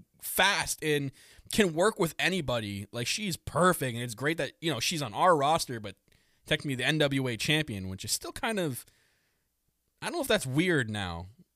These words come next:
Like, is that still weird that she's still hanging on to that belt? Or is that just, like, free publicity?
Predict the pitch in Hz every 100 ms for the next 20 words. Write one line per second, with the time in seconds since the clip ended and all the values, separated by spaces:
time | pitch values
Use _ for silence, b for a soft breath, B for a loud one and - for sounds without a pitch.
0 | _ _ _ _ 127 139 208 240 - 190
1 | 202 220 180 151 185 208 220 196 - _
2 | 147 135 - _ - - 151 - 185 165
3 | 156 139 156 160 151 127 135 165 - _
4 | _ _ _ _ _ _ _ _ _ _
5 | _ _ _ _ _ 139 139 151 147 139
6 | 127 - - 139 - 117 113 - 90 82